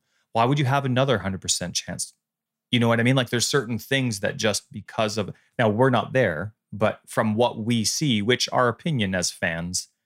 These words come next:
has value, right? Because it depends on, like, it's our opinion of how often we might even play or stop playing.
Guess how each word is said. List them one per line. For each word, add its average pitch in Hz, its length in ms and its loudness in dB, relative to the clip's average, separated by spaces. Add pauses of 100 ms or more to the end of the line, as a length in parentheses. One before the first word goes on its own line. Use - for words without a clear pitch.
(240)
has 101 260 0
value, 101 640 0 (120)
right? 87 240 0
Because 101 280 -4
it 90 100 -12
depends 107 480 -4
on, 82 300 -6 (140)
like, 87 160 -6
it's 90 120 -8
our 90 180 2
opinion 90 400 -6
of 85 260 -12 (540)
how 90 240 0
often 95 380 0
we 92 80 -4
might 92 180 0
even 90 180 -4
play 143 360 -2 (180)
or 87 280 -4 (100)
stop - 320 -6
playing. - 220 -14